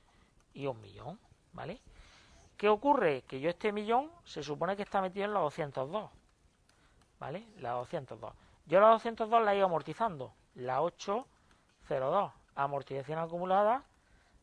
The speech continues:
del inmovilizado material, ¿vale? Entonces yo cuando calculo el valor en libros de la uno cuatro tres,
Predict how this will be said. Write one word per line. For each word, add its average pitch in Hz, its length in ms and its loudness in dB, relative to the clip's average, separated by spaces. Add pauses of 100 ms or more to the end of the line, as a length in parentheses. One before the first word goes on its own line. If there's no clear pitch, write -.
(100)
del 131 160 -4
inmovilizado 127 560 -8
material, 107 400 -18 (380)
¿vale? 170 240 -10 (800)
Entonces 240 400 0
yo 254 100 8
cuando 202 300 6
calculo 190 580 6
el 151 80 2
valor 165 280 6
en 233 180 -2
libros 247 460 4
de 156 180 -4
la 143 100 6
uno 202 260 2
cuatro 208 320 4
tres, 226 280 2